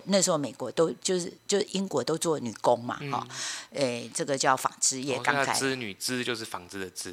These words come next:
Speaker 1: 对，织女。
Speaker 2: 嗯，织女立地。
Speaker 1: 那她，她的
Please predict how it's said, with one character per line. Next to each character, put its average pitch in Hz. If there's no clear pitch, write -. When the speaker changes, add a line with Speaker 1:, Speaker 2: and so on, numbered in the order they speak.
Speaker 1:
对， 151
织 165
女。 147
Speaker 2:
嗯， 87
织 -
女 -
立 110
地。 214
Speaker 1:
那 214
她， 208
她 240
的 175